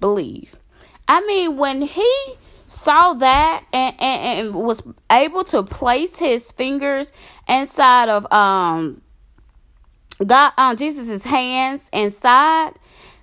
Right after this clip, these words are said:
Thomas was quite astounded. He, all he could say was in verse, um, twenty-eight, "My Lord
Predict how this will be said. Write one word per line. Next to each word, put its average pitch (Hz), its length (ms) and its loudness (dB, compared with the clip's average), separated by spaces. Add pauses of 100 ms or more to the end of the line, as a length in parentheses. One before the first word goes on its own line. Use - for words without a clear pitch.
(240)
Thomas 480 480 0
was 240 440 -2
quite - 520 2
astounded. 220 840 -2 (500)
He, 453 360 2
all 466 240 6
he 466 180 -2
could 277 120 -6
say 285 280 0
was 196 480 -2 (880)
in 233 260 0
verse, 269 560 0
um, 190 720 0 (380)
twenty-eight, 247 640 -2 (540)
"My 294 420 4
Lord 277 520 4